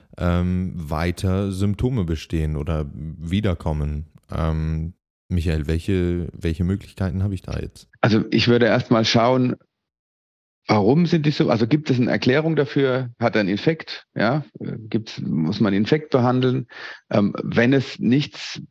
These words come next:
Speaker 2: nichts jetzt Spezifisches gibt, was mir das erklärt, warum er noch diese Reizsymptome, irritativen Symptome hat, kann man ihn natürlich auch mit einem Anticholinergikum oder Anti-, Anticholinerg behandeln. Man kann, ähm, postoperativ auch,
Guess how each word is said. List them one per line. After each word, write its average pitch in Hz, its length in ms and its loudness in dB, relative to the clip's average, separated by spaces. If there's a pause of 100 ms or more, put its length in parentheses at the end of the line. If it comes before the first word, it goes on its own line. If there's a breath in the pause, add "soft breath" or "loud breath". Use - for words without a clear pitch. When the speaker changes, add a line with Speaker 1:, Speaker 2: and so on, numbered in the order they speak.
Speaker 2:
nichts 123 360 2
jetzt 113 180 2
Spezifisches 139 640 0
gibt, - 220 -2
was 113 200 0
mir 117 120 2
das 110 140 -2
erklärt, 135 420 2
warum 117 280 2
er 120 60 2
noch 113 160 0
diese 110 240 2
Reizsymptome, 101 540 0
irritativen 113 540 2
Symptome 107 380 0
hat, 104 140 0
kann 113 200 2
man 131 140 4
ihn 127 60 2
natürlich 113 380 2
auch 107 100 2
mit 107 140 2
einem 107 100 -4
Anticholinergikum 98 840 0
oder 90 160 0
Anti-, 92 260 -4
Anticholinerg 95 720 -2
behandeln. 113 600 2
Man 87 180 -2
kann, 98 300 0 (480 loud breath)
ähm, 92 360 0
postoperativ 110 840 2
auch, 104 400 0